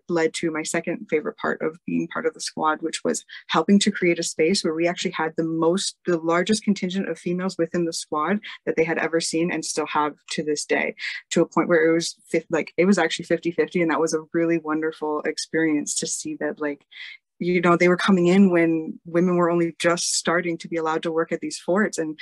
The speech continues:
within such a small time, we've really kind of just let that guard down of, well, women weren't in the Army, so they can't be a part of the Army. And I, it's really thanks to them that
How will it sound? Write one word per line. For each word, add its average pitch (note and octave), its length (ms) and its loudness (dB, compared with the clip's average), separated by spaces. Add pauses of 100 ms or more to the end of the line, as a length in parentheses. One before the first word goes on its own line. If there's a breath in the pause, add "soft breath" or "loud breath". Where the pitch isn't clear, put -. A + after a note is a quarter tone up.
(260 loud breath)
within E3+ 280 2
such E3+ 240 0
a E3+ 60 0
small F3 720 4
time, F3+ 600 -2 (340 loud breath)
we've F3 500 2 (220)
really F3 580 2
kind E3 320 -2
of E3 160 2
just D#3+ 300 -2
let D#3+ 340 -2
that D3+ 220 -4
guard D#3 240 0
down D3+ 220 -2
of, D3+ 100 -8
well, D#3 400 0 (140)
women E3+ 280 0
weren't E3+ 180 2
in E3+ 120 0
the E3 100 0
Army, F3 360 2
so E3+ 180 -6
they E3 140 -2
can't - 340 -8
be G3 160 2
a A3 60 4
part D#3 240 -6
of D3+ 80 -10
the D3+ 100 -8
Army. D3 340 -4
And D3 140 -8 (100)
I, D3 60 -4
it's - 300 -2
really D#3+ 240 2
thanks D3+ 280 -2
to D#3 100 -2
them D3+ 340 -2 (360 loud breath)
that D3 260 -2